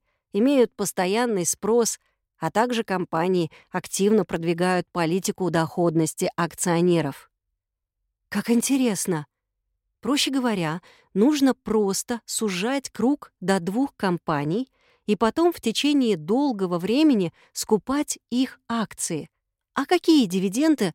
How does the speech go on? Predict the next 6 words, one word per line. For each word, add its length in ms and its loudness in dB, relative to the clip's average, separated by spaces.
выплачивает 640 0
Samsung 460 0
Electronics 720 0
и 180 2
Samsung 460 0
Fire 320 0